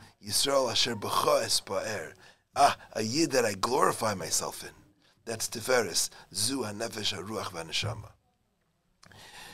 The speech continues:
Now, yeah, Klal Yisrael, there's two levels. There's a level of Yaakov, there's a level, level of Yisrael. Klal Yisrael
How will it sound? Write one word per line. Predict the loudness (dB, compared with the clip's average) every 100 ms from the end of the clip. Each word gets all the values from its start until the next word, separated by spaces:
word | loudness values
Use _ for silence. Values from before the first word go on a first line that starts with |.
| -20 -20 _ _ _
Now, | -6 -6 -10 -16 -20 _ -20 -20 -20 -20 _ _ _ _ _ _ _ _ _ _ _ _ _ _ _ _
yeah, | -4 -4 0
Klal | 4 8 8
Yisrael, | 8 4 4 6 4 2 -6 -16 -16 -8
there's | -6
two | -4 0
levels. | 0 0 -6 -4
There's | -2
a | 4
level | 6 6 2
of | 2
Yaakov, | 4 4 2 0 0 -10 -16 -20 -20 _
there's | -4 2
a |
level, | 4 2 0 -4
level | 2 4 4
of | 2
Yisrael. | 2 2 6 4 4
Klal | 0 -2
Yisrael | 0 2 4 4 2